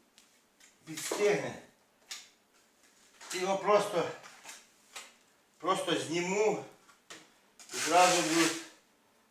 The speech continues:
покаже контури нашої грубки. Краї,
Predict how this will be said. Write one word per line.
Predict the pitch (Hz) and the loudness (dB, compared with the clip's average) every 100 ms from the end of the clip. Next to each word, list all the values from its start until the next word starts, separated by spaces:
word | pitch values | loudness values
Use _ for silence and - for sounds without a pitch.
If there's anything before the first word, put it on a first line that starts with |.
| _ _ _ - | _ _ _ -20
покаже | - 156 160 151 | -4 2 4 2
контури | - 175 180 165 156 151 151 - - _ _ _ _ _ _ - - - - - - - | -2 0 0 -2 0 0 0 -8 -20 _ _ _ _ _ _ -20 -18 -16 -14 -12 -12 -12
нашої | 123 139 143 151 143 135 - - _ _ - - _ _ _ _ _ _ _ _ _ _ _ _ _ _ _ - 101 | -6 -6 -4 -4 -4 -6 -10 -20 _ _ -20 -20 _ _ _ _ _ _ _ _ _ _ _ _ _ _ _ -20 -14
грубки. | 139 123 - | -10 -10 -10
Краї, | - - 160 185 175 127 - | -12 4 4 4 0 -2 -6